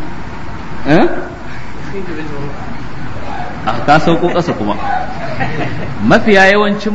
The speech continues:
malamai sun ce dai makaruhi ne. Ka yi alkawari,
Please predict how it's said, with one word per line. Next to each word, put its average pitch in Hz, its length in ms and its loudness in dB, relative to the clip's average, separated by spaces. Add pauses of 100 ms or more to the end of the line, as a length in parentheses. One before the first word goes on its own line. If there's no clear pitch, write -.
malamai 131 640 0 (2500)
sun 202 260 6
ce 220 140 6
dai 170 120 6
makaruhi 131 640 2
ne. 101 100 -2 (1500)
Ka 131 80 2
yi 143 100 8
alkawari, 165 880 4